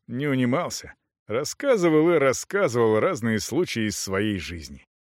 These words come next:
И Волков видел его пьяное веселье и был рад, что оживал он,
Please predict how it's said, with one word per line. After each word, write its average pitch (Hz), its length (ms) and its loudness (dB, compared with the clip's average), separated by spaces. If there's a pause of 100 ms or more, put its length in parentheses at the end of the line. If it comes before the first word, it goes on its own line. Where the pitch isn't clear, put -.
(380)
И 107 100 -4
Волков 190 440 0
видел 135 440 -2
его 120 260 2
пьяное 123 440 0
веселье 120 640 0
и 123 40 0
был 131 320 4
рад, 147 260 0
что - 340 -2
оживал 120 680 0
он, 71 220 -16